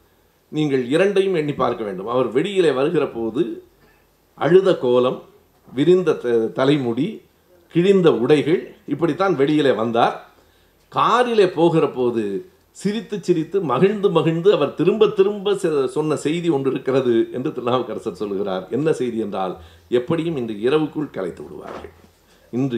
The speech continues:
இரவுக்குள் இந்த ஆட்சி கலைந்து போய்விடும், நான் மேலே பேசிவிட்டேன்"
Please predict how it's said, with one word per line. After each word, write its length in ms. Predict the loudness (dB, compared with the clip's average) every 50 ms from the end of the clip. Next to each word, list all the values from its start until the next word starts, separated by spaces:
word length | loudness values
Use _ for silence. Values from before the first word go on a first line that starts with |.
| -6 -2
இரவுக்குள் 520 | 0 2 2 4 4 2 2 2 2 2 2
இந்த 160 | 2 2 2
ஆட்சி 300 | 2 0 0 -2 -6 -8
கலைந்து 400 | -6 -2 0 2 4 4 4 2
போய்விடும், 400 | 2 0 -2 -4 -4 -10 -14 -16 -20 _ -8
நான் 260 | -4 -2 -2 0 -2
மேலே 280 | 0 0 2 2 2 2
பேசிவிட்டேன்" 760 | 0 0 0 0 0 0 0 -2 -4 -4 -6 -10 -14 -14 -16